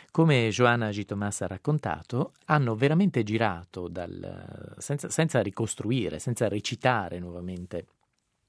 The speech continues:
queste scene. Per esempio la scena dell'incontro tra i due attori è stato girato nel momento in cui è avvenuto, quindi veramente un, un discorso che è sempre un po' a metà tra il documentario e la fiction. Le parti di fiction che sono aggiunte al film sono in realtà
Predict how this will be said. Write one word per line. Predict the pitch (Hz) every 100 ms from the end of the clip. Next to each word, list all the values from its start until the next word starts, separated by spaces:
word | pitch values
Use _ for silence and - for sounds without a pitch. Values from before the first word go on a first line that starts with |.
| -
queste | - 90 110
scene. | - 90 92 135 - -
Per | - 113
esempio | 139 120
la | 98
scena | - 104
dell'incontro | 95 92 101 143 110 82 - -
tra | -
i | 85
due | 92 92 87 - - - _
attori | - - 110 95 123 233 - _ _ _ _ _
è | -
stato | 131 131 120
girato | 113 165 104 104 160
nel | 147
momento | 110 107 113
in | 110
cui | 117
è | 110
avvenuto, | 113 120 - - -
quindi | - 120
veramente | 120 143 151 135
un, | 110 104 104 104
un | 123
discorso | 123 - 131 -
che | 104
è |
sempre | 107 139 127
un | 104
po' | 117
a |
metà | 107 104 104 95
tra | - 95 - - - -
il | 127
documentario | 117 110 113 107 - 101 92 95 -
e | 98
la | 98
fiction. | - - - - - 151 - - - - -
Le | - 143
parti | 226 -
di | 143
fiction | 113 156 - 113
che | 95 101
sono | 107
aggiunte | 104 110 120 101
al | 90
film | - 98 85 82 95
sono | 113 139 110
in | 117
realtà | 147 143 107 104